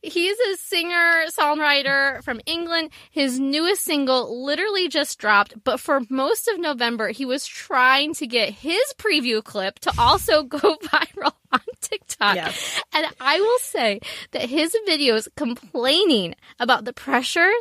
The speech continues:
Speaker 1: that he has been feeling from his record label was absolutely hilarious.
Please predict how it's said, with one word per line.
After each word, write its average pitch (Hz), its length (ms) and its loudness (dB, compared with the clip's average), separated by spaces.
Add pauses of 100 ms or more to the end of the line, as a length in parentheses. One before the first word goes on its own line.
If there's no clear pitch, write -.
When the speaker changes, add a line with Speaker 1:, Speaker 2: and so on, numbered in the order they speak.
Speaker 1:
that 254 100 -2
he 254 140 -6
has 240 160 0
been 208 180 -4
feeling 269 540 2
from 330 160 0
his 226 200 0
record - 280 -2
label 311 400 -2 (260)
was 262 200 -2 (180)
absolutely 214 1000 -2 (140)
hilarious. 156 560 -6